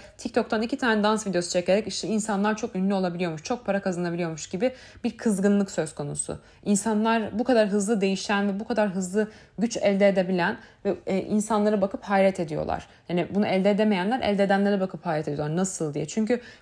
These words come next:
biz şeye çok alışmışız bence insanlar olarak, yani toplumlar olarak, yani hatta çok yüzyıllardır bir süreçte. Güç sanki sadece birilerine verilen bir şey. Ve dolayısıyla medyada sadece onların hizmetinde olan bir şey. Yani medya nedir aslında? Hani,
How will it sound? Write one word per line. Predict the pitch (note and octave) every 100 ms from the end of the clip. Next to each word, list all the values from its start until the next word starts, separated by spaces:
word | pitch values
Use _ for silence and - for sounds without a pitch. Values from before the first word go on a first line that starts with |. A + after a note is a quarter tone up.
| -
biz | B3 A3+ -
şeye | - A#3+
çok | A#3+ C4
alışmışız | G#3 G#3 G3+ G#3 F#3
bence | E3 D#3 D#3
insanlar | E3 E3+ F3 F3 F3 E3+ D#3+
olarak, | - E3 D#3+ D#3
yani | - D#3+
toplumlar | F#3 - F3 F3 E3+
olarak, | E3 D#3+ D#3 - - -
yani | -
hatta | D#3+ - -
çok | G#3 - F3+
yüzyıllardır | F3+ E3 E3+ E3+ E3 D#3 -
bir |
süreçte. | E3 - D3+ - D#3+ - - - _ F#3
Güç | G#3 A#3+
sanki | - - C4 B3+
sadece | A#3+ C#4 C4 A#3 A3 G3+
birilerine | G3+ G3 G3 F#3
verilen | E3+ E3 D3+ D3
bir | D3+
şey. | - D#3 D#3 - - -
Ve | G3
dolayısıyla | G3+ G3+ G3+ G#3+
medyada | G3+ G3 G3 F#3
sadece | F3+ G3+ G3 F#3+
onların | F3+ F3 F3
hizmetinde | E3+ D#3+ D#3 D#3
olan | D3+ D3+ D#3+ D#3+
bir |
şey. | D#3 D#3+ E3 - - _
Yani | F3 F3+ F#3
medya | G3+ A3 F#3+ G3
nedir | G3+ F3+
aslında? | E3+ D#3+ - F#3 G#3
Hani, | G#3 G3